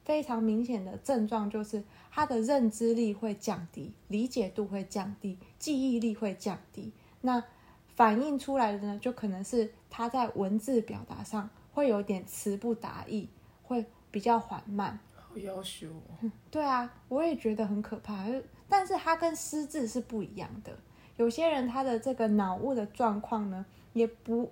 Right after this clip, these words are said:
Speaker 1: 不容易被察觉，因为这个是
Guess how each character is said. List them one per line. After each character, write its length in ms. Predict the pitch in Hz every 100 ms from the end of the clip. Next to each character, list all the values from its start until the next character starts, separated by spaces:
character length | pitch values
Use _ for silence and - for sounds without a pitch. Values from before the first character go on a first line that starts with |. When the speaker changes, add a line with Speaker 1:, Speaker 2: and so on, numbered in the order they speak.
| -
Speaker 1:
不 160 | - 349
容 240 | 233 190
易 120 | 220
被 200 | 226 220
察 200 | 190 - - -
觉， 240 | - 226 233 - - -
因 120 | 302
为 200 | 359 339 330 -
这 160 | - 359
个 160 | 240
是 320 | 233 285 233